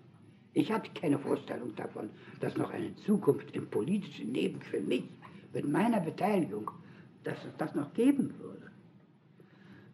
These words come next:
Ich habe das Gefühl gehabt, meine politische Vergangenheit ist abgeschlossen. Und ich war so,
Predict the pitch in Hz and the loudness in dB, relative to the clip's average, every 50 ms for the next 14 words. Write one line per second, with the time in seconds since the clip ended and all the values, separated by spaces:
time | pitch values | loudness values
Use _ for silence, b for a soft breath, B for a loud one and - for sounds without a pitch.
0 | - - - - - 147 156 156 143 143 131 - - - - 175 180 175 - - | -18 -16 -12 -8 -2 0 0 2 2 0 -2 -2 -4 -4 0 0 0 2 2 0
1 | 147 156 - - - - 131 139 165 202 226 240 233 214 - - - 113 120 143 | 0 -2 -4 -6 -2 2 4 6 8 8 8 6 4 2 0 -2 -4 -2 2 2
2 | 160 170 170 208 - - 175 147 139 147 147 - 147 139 147 160 147 - - - | 2 4 2 0 0 0 -4 -6 -4 -4 -6 -4 -2 0 2 2 0 0 -4 -12
3 | - - - - - - 208 190 - - - - - - - - - - - - | -12 -14 -16 -18 -12 -10 -10 -10 -10 -12 -16 -10 -10 -10 -10 -10 -12 -16 -18 -18
4 | - - - - - - - - - - - B B B B B B B B B | -18 -20 -20 -20 -20 -20 -20 -18 -18 -18 -16 B B B B B B B B B
5 | B 135 139 135 139 - - 123 127 135 135 135 | B 0 0 0 -2 -4 -4 0 0 0 0 -2